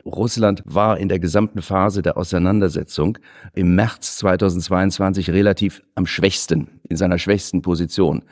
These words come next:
Danach sind die Offensiven gekommen von Kharkiv und dann Cherson, also die Rückeroberung weiter Gebiete. Das war aber zu der Zeit, also als diese erfolgreichen Offensiven dann im Sommer und Herbst vollzogen wurden, schwenkte die russische Stimmung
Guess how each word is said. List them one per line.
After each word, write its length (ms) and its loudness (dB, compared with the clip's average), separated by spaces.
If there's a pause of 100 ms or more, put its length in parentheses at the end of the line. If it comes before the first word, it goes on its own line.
(400)
Danach 380 2
sind 220 -2
die 280 4
Offensiven 560 2
gekommen 440 2
von 260 0
Kharkiv 580 -4
und 240 -2
dann 300 0
Cherson, 560 0
also 200 -4
die 220 -2 (260)
Rückeroberung 680 0
weiter 340 4
Gebiete. 540 0 (460)
Das 180 0
war 80 4
aber 160 2
zu 180 -4
der 160 4
Zeit, 240 -2
also 180 0
als 200 -6
diese 240 -2
erfolgreichen 560 0
Offensiven 580 2
dann 160 0
im 220 -2
Sommer 260 2
und 160 0
Herbst 500 -6
vollzogen 540 -2
wurden, 300 -2 (340)
schwenkte 460 2
die 80 2
russische 440 -2
Stimmung 440 -2